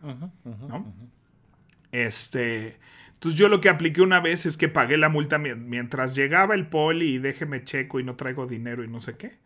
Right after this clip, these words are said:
Speaker 2: Este, le dije, "Es que yo ya pagué, ya pagué la multa, déjeme la busco", y lo que hice fue pagarla en ese momento. Y entonces
Speaker 1: Ujú.
Speaker 2: le enseñé el papelito así de, "Mire, aquí está", y dice que no.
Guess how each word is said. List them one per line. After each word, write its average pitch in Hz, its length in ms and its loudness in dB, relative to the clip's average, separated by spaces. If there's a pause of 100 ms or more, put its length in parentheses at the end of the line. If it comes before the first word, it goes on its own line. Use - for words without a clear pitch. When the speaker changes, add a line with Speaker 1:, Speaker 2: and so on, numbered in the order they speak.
(600)
Speaker 2:
Este, 123 400 -8
le 127 100 -4
dije, 139 200 -4
"Es 156 80 -4
que 175 140 -6
yo 175 120 2
ya 180 200 2
pagué, 160 540 -2
ya 151 180 -6
pagué 160 220 -2
la 151 120 -2
multa, 170 320 -2
déjeme 143 320 -2
la 131 120 0
busco", 165 460 -6
y 131 80 -4
lo 120 120 -2
que 123 100 -8
hice 120 160 -6
fue 127 180 -8
pagarla 127 480 -8 (640)
en 113 120 -10
ese 107 160 -8
momento. 110 420 -10 (840)
Y 123 140 -8
entonces 127 500 -4
Speaker 1:
Ujú. 139 60 -4
Speaker 2:
le 135 60 4
enseñé 123 300 -4
el 127 80 -4
papelito 135 460 -2
así 143 160 -2
de, 139 120 0
"Mire, 170 280 0
aquí 117 220 -8
está", 143 380 -6
y 147 80 -8
dice 113 320 -14
que 104 220 -14
no. 139 300 -14